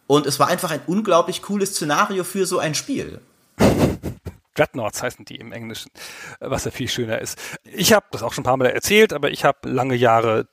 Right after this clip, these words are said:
Speaker 2: Turniere gespielt, mit richtigen Armeen, von Turnier zu Turnier gereist. Hauptsächlich, weil mein guter Freund Marco da super aktiv war und auch sich viele eigene Armeen angeschafft hat und die auch bemalt hat oder teilweise auch jemand bezahlt hat, dass die bemalt wurden. Und dann konnte ich mir immer Armeen von ihm leihen, weil ich da mal zu geizig für war, ganze Armeen zu kaufen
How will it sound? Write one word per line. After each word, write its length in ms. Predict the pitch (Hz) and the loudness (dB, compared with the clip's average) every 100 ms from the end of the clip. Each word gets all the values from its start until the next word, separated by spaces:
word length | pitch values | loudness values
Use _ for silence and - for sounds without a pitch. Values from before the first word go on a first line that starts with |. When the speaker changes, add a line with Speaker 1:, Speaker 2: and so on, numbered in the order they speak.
| - | -8
Speaker 2:
Turniere 380 | 123 147 185 | -4 -2 -2
gespielt, 600 | 185 180 175 170 165 - | -2 -6 2 4 4 2
mit 160 | 120 - | -4 -6
richtigen 280 | 131 127 - | -4 -2 2
Armeen, 680 | 113 113 131 170 185 160 131 | 2 4 2 2 -2 -6 -6
von 160 | - | -6
Turnier 320 | 123 120 123 127 | -4 -4 -4 -6
zu 140 | - | -8
Turnier 260 | - 120 175 | -6 -4 -2
gereist. 460 | 160 147 147 - | 2 4 2 2
Hauptsächlich, 420 | 127 - 123 - | 0 0 -6 -4
weil 80 | 117 | -4
mein 160 | 117 113 | -4 -6
guter 220 | 120 120 | 2 2
Freund 280 | - 104 113 | 2 -4 0
Marco 460 | 110 151 - 151 - - - - - - - | 2 2 0 -2 -4 -10 -18 -18 -20 -20 -6
da 480 | - 120 127 131 120 | 0 4 6 6 4
super 320 | 110 165 - | 0 -2 0
aktiv 360 | 110 - 180 - | 0 -2 -8 2
war 300 | 151 147 143 | 6 6 4
und 160 | 127 143 | 0 -4
auch 220 | 123 - | -4 -4
sich 300 | 135 120 117 | -6 -6 -6
viele 260 | - 143 135 | -2 2 4
eigene 640 | 120 147 151 131 127 123 123 | 4 2 2 2 4 2 0
Armeen 360 | 117 117 175 | -2 -2 -2
angeschafft 480 | 180 175 - 165 - | -2 -2 0 0 0
hat 140 | 156 | -2
und 220 | 143 165 - | -2 -6 -4
die 120 | 160 | -2
auch 140 | 143 | -2
bemalt 580 | - 113 107 113 180 - | -2 -4 2 4 4 2
hat 200 | 214 - | -2 0
oder 220 | 120 117 | -4 -6
teilweise 380 | - 120 113 104 | -4 -4 -2 -4
auch 100 | - | -6
jemand 260 | 127 104 101 | -6 -6 -6
bezahlt 380 | 104 - 151 165 | -2 2 4 2
hat, 100 | - | 0
dass 160 | - | -2
die 80 | - | -4
bemalt 380 | 135 123 131 - | -2 0 0 -2
wurden. 160 | 135 | -8
Und 640 | 127 - - - - - - | -8 -16 -18 -16 -14 -14 -8
dann 80 | 117 | -2
konnte 180 | 127 123 | -2 -2
ich 60 | |
mir 100 | 123 | -2
immer 240 | 123 120 135 | 2 2 4
Armeen 380 | 127 120 131 | 2 4 4
von 220 | 147 - 131 | 4 0 2
ihm 200 | 160 160 | 4 6
leihen, 460 | 131 117 139 160 | 8 8 6 4
weil 140 | 127 120 | 2 2
ich 100 | - | -2
da 80 | |
mal 140 | 120 113 | -2 -2
zu 100 | 117 | -2
geizig 320 | 107 117 - | -4 -4 -6
für 160 | - 110 | -4 -2
war, 140 | 110 | 0
ganze 240 | 120 120 | 0 0
Armeen 240 | 110 117 143 | -2 -2 -6
zu 80 | - | -2
kaufen 360 | 117 113 139 | 0 0 -6